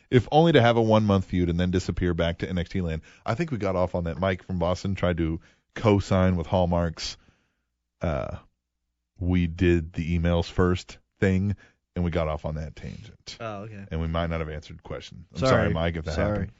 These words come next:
Speaker 1: Anyway, he says,
Speaker 2: Mike, keep contributing,
Speaker 1: he
Speaker 2: please.
Speaker 1: says he'd love to see them take on Star Maps, if only to have a one-month feud and then disappear back down to N X T land.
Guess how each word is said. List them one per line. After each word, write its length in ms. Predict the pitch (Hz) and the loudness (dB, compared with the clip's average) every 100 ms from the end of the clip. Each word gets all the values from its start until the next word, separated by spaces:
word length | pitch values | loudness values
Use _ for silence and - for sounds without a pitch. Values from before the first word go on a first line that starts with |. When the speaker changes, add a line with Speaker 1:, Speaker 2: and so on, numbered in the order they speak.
| _ - - - | _ -20 -20 -4
Speaker 1:
Anyway, 280 | 127 123 92 | 2 4 4
he 120 | 101 | 4
says, 500 | 104 113 90 85 90 - | 4 4 4 2 -2 -6
Speaker 2:
Mike, 240 | 113 127 123 _ | -4 -4 -6 _
keep 220 | - 135 - | -4 -4 -4
contributing, 420 | 110 110 98 95 | -6 -6 -2 2
Speaker 1:
he 80 | 156 | 4
Speaker 2:
please. 80 | 113 | 4
Speaker 1:
says 160 | 139 | 4
he'd 160 | 139 117 | 4 6
love 180 | 110 120 | 6 4
to 60 | |
see 120 | - | 2
them 140 | 123 123 | 2 2
take 200 | 107 107 | 2 2
on 120 | 117 | 0
Star 320 | - 92 90 | 0 2 2
Maps, 320 | 90 90 85 | 2 2 0
if 160 | 117 95 | 0 6
only 240 | 110 120 110 | 8 8 6
to 60 | |
have 140 | 110 113 | 6 4
a 60 | |
one-month 360 | 107 101 107 101 | 2 2 2 0
feud 200 | 90 85 | 0 0
and 80 | 98 | 0
then 100 | 147 | 2
disappear 380 | 175 151 139 123 | 2 2 0 2
back 200 | 113 101 | 0 0
down 180 | 95 92 | -2 -2
to 80 | |
N 100 | 85 | -2
X 120 | 87 - | -4 -4
T 160 | 87 | -6
land. 280 | 82 85 | -2 -2